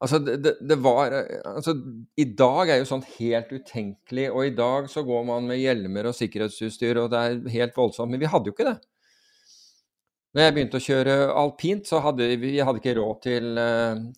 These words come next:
til, eh, sånn sikkerhetsbinding bak, så jeg hadde sikkerhetsbinding foran, og ellers sånn der, eh,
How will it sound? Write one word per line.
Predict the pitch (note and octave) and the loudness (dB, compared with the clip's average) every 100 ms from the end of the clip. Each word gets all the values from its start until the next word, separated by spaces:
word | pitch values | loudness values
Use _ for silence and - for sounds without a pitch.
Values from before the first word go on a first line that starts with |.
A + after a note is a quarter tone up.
| - | -8
til, | A2+ A2 A2 | -8 -6 -8
eh, | A2 A2+ A2+ | -6 -4 -4
sånn | A2+ A2+ | -4 -6
sikkerhetsbinding | A2+ - G#2+ - A2+ G#2+ A2+ A2 | -6 -6 -8 -4 -4 -2 -2 2
bak, | D3 G#3 - - _ _ _ _ | 2 2 -6 -20 _ _ _ _
så | - | 0
jeg | C#3+ | 2
hadde | C3 C3+ | 2 0
sikkerhetsbinding | - G#2 A2 A2 A#2+ A#2+ B2 | -6 -4 -4 -2 -2 -2 -4
foran, | - A2 A2 C#3 C#3 | -2 0 2 0 2
og | B2 | 0
ellers | G#2 A#2+ A#2+ | 0 -2 -2
sånn | A#2 | -2
der, | A2+ G#2 G#2+ | 0 0 2
eh, | A2 A2 G#2+ | 2 4 2